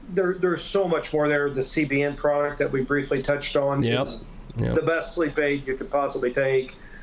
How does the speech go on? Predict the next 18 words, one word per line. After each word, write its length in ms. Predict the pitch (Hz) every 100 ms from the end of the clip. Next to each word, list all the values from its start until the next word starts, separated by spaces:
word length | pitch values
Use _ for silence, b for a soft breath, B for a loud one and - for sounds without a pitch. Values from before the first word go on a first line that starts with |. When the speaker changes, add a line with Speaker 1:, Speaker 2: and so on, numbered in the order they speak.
| B -
Speaker 1:
Uh, 280 | 135 131 127
C 260 | - 156
B 160 | 143 143
G 460 | 139 139 151 147
is 140 | 143 127
an 100 | 127
incredible 480 | 123 - 147 139 135
focus 420 | - 147 143 -
factor 340 | 143 135 127
stimulant 600 | - - 165 156 151 147
that 140 | - 123
would 200 | 127 120
be 140 | 131
far 300 | 120 135 131
better 340 | 123 135 131 131
to 120 | -
take 420 | - 131 127 -
than, 220 | 127 123